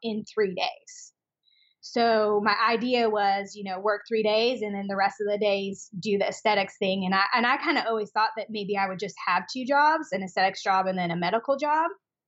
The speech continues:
So yeah, so after I, I left the waxing place,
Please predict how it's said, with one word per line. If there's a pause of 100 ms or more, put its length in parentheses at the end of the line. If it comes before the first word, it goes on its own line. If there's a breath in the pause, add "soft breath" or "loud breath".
(480 loud breath)
So
yeah,
so (200)
after
I, (260)
I
left (140)
the
waxing
place,